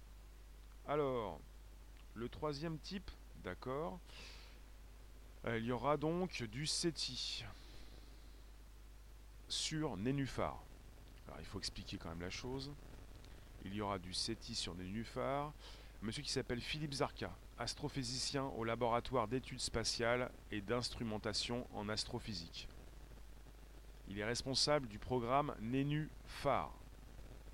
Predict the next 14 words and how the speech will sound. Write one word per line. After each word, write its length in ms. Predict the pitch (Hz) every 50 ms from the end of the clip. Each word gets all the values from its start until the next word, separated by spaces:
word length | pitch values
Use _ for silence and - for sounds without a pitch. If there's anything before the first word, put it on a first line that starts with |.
| - - - - - - - - - - - - - - - - - - -
Il, 120 | - 95 104
euh, 280 | 104 101 101 101 101 98
il 100 | 104 110
est 60 | 120
parti 440 | - 123 107 98 - - - 123 117
avec 280 | 104 107 104 - -
un 260 | 110 98 92 90 90 87 85 85 82 80 78 78 78 76 76 80
nouvel 280 | 92 127 131 117 123 113
instrument, 600 | 110 - - - - 104 98 95 92 104 117 - - - - - - - - - - - - - - - - - - - -
qui 80 | -
est 100 | 92 -
un 80 | - 92
grand 380 | 90 92 95 113 139 160 156 131
radiotélescope 960 | - - 147 151 139 151 160 147 - 147 143 131 - - - 156 151 151